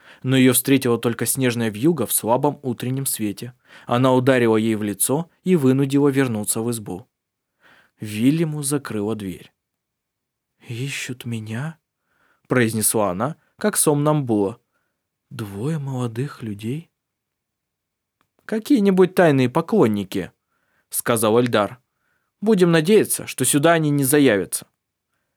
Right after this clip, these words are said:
То, что тем было известно ее имя, обеспокоило обоих, но по разным причинам.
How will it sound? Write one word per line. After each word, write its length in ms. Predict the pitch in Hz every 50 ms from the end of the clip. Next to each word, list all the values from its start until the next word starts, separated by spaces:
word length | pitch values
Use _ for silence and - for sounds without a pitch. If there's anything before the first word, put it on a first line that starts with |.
| _ _ _ _ _ _ _ _ -
То, 300 | - 123 113 101 92 -
что 220 | - - - - 107
тем 220 | - - 127 117
было 240 | 107 107 104 104 104
известно 380 | 107 104 107 113 110 104 - -
ее 220 | 98 95 90 92
имя, 380 | 85 101 131 165 170 117 78 - _ _ _ _
обеспокоило 840 | - - 143 143 160 170 - - 202 185 - - 135 127 131 139 135
обоих, 600 | - 156 165 147 127 113 98 87 87 - - _ _ _ _ _ _
но 180 | - 110 110 110
по 140 | - 143 147
разным 340 | 143 117 113 107 127 123
причинам. 580 | 127 - 151 147 - - - 101 85 85 - -